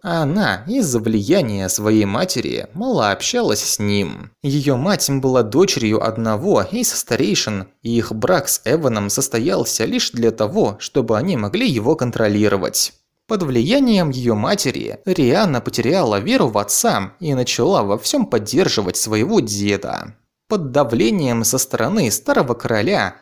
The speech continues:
Риане и Адаму было суждено вступить в брак.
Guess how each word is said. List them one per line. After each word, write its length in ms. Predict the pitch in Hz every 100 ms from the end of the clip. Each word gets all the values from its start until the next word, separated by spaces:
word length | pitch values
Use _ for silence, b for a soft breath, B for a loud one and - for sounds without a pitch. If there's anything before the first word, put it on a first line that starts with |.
| -
Риане 540 | 123 110 117 180 117
и 140 | - 107
Адаму 520 | - 170 131 107 107
было 300 | 247 247 135
суждено 680 | - 127 107 107 185 180
вступить 440 | 104 - - 226 -
в 120 | 110
брак. 540 | 110 107 107 87 -